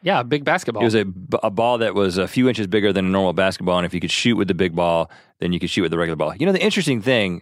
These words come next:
Speaker 2: sidebar, my dad is still into these devices. My dad is a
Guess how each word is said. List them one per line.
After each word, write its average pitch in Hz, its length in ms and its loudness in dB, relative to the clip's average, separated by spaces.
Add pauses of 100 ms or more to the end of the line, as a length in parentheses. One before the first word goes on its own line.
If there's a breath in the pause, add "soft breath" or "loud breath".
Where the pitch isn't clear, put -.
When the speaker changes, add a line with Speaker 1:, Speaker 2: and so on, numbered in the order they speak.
(160)
Speaker 2:
sidebar, 85 520 0 (340 soft breath)
my 120 200 0
dad 113 540 0 (300 loud breath)
is - 140 0
still 170 320 0
into 123 140 0
these 110 180 0
devices. 92 480 0
My 113 100 0
dad 131 180 2
is 101 140 0
a 85 220 -2